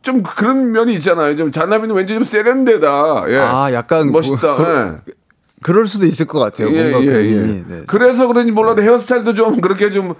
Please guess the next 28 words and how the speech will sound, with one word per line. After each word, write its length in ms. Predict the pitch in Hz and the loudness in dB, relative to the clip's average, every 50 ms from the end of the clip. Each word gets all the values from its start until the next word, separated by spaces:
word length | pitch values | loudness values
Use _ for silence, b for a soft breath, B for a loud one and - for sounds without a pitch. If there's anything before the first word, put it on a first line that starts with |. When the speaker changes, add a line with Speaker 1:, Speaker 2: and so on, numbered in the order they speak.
| B B B B B B | B B B B B B
Speaker 1:
아, 140 | - - - | -6 0 2
예전 300 | 135 156 185 208 214 196 | 2 4 4 2 2 2
안정환 400 | 156 160 170 180 202 208 208 208 | 0 0 0 0 0 0 0 -2
씨 160 | 160 190 196 | 0 -2 -4
스타일로 300 | - - 214 208 202 190 | -2 0 0 0 0 0
기르는 280 | 147 156 156 165 175 180 | -2 0 -2 -2 -2 0
거 100 | 180 175 | -2 0
아니에요? 340 | 156 127 127 135 156 180 202 - | 0 0 0 0 -2 -4 -8 -14
만약에 480 | - - 160 185 208 226 214 208 190 139 | -10 -4 -4 -2 0 0 0 0 0 0
동양적이면. 760 | 156 160 190 208 196 - 180 175 185 180 175 139 143 160 147 - - _ | -2 0 0 0 0 0 -2 -2 0 0 0 0 0 -2 -4 -6 -6 _
Speaker 2:
아, 80 | 139 | -6
저는 300 | - - 151 180 202 185 143 | -2 0 2 2 2 2 2
사실 320 | 170 196 165 180 208 185 | 0 0 2 2 0 2
머리를 500 | 127 117 127 135 - - 165 165 156 123 | 2 2 2 2 2 2 2 0 0 -2
Speaker 1:
예. 40 | 101 _ _ _ _ - | -6 _ _ _ _ -6
Speaker 2:
이렇게 180 | 143 135 113 - | -6 -6 -6 -2
기르기 340 | - 143 151 185 180 185 | -2 -2 0 0 -2 -2
전까지는 720 | - 135 127 120 110 143 139 120 123 127 131 143 147 117 131 | -2 -2 -4 -2 0 0 0 0 0 -2 0 0 0 2 2
Speaker 1:
예. 320 | 139 - - 80 67 67 - | 2 2 2 0 -6 -12 -14
Speaker 2:
그런 400 | - - 143 156 160 170 165 143 | -4 -2 0 0 2 2 2 2
이야기를 320 | 123 123 131 120 127 120 110 | 2 0 0 0 -2 -6 -6
들을 200 | - 131 131 151 | -6 -6 -6 -4
줄은 320 | 135 156 143 131 120 107 - | -4 -2 -2 -2 -2 -2 -4
꿈에도 260 | - 160 175 151 123 | -6 -6 -4 -4 -4
몰랐어요. 280 | 98 104 95 - - 101 | -6 -8 -10 -8 -8 -4
Speaker 1:
아, 40 | 104 | -2
그래요? 260 | 135 151 147 139 143 | 0 0 0 0 0
Speaker 2:
안정환, 240 | 131 117 107 95 | -2 -4 -6 -8